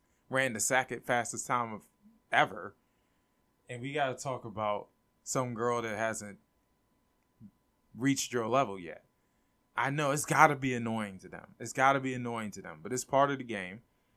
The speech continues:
So now everyone can go back to the lab and keep training. Um, Shelly-Ann Fraser-Pryce is thirty-five, which is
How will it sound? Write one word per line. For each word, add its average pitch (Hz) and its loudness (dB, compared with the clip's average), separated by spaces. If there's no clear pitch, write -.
So 117 -2
now 127 0
everyone 127 0
can 120 -10
go 117 -2
back 107 2
to 127 -4
the 147 0
lab 98 -2
and - -16
keep 135 -6
training. 110 -4
Um, 107 -2
Shelly-Ann 165 0
Fraser-Pryce 139 -2
is - -8
thirty-five, 117 -2
which 110 -10
is 98 -14